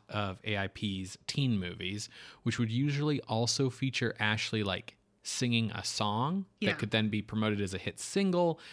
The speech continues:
Speaker 1: that could then launch, like, a record career for him. He made the transition in the sixties from juvenile delinquent movies to A I P's, um, teen beach party movies of the nineteen sixties. And then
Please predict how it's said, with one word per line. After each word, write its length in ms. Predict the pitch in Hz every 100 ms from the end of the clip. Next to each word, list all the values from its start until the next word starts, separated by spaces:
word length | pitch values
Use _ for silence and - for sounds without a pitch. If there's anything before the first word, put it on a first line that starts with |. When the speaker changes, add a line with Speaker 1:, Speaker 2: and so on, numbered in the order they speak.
| -
Speaker 1:
that 200 | - 104
could 180 | - 104
then 220 | 104 104
launch, 420 | 101 98 95 92 92
like, 140 | 92
a 60 | 90
record 580 | 92 101 - 90 -
career 380 | - - 78 -
for 160 | - -
him. 360 | - - - - _ _ - _
He 140 | - 127
made 320 | 127 127 117
the 80 | 113
transition 640 | - 117 113 143 - 131
in 180 | 123 117
the 60 | 107
sixties 540 | - 190 - 135 175
from 480 | - 113 104 101 98
juvenile 360 | 104 104 98 92
delinquent 680 | 95 95 147 233 147 -
movies 420 | 101 95 95 107
to 220 | - 117 -
A 140 | 101
I 100 | 98 95
P's, 460 | - 104 98 92 - -
um, 480 | 92 90 90 92 - _ _ _
teen 380 | - 143 131 117
beach 420 | 98 113 117 -
party 280 | - 160 170
movies 680 | 170 180 190 208 233 - - _
of 160 | 156 156
the 80 | 170
nineteen 340 | 175 - 180
sixties. 560 | - 180 - 214 226 - - - - - - -
And 160 | 139 143
then 320 | 143 147 139